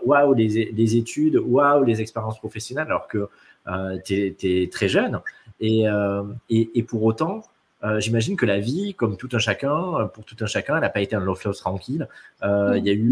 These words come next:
Speaker 1: euh, son lot de doutes, d'épreuves, de défis. Euh,
Speaker 2: Ouais.
Speaker 1: et comment t'as surfé à ce niveau-là ? Est-ce que peut-être même tu t'es appuyé, euh, dans ton expérience sur la sublimation d'expériences qui pourraient être, euh, un peu plus touchy,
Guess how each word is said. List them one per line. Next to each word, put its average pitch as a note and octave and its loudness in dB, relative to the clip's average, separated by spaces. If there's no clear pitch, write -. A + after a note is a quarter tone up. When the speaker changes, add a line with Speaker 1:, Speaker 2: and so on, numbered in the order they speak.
Speaker 1:
euh, G2+ -2
son G2 -6
lot A#2+ 4
de A2+ 2
doutes, A#2+ -2
d'épreuves, A#2 2
de G#2 -2
défis. A#2 0
Euh, G#2+ -2
Speaker 2:
Ouais. G#2 -2
Speaker 1:
et A2+ 2
comment D#3 -4
t'as A2+ 0
surfé E3+ -2
à G#2+ -2
ce - -10
niveau-là ? A2+ 0
Est-ce - -4
que B2+ -2
peut-être A#2+ -2
même D3+ -2
tu A2 -14
t'es G#2+ -6
appuyé, A2+ -4
euh, G2+ 0
dans A2+ -2
ton A2+ -6
expérience A2+ -4
sur A2+ -6
la F#2+ -4
sublimation C3 -2
d'expériences B2 -2
qui F#2+ -12
pourraient G#2 -4
être, A#2 -2
euh, G2+ 0
un G#2+ -6
peu G#2+ -10
plus G2+ -12
touchy, E3+ -4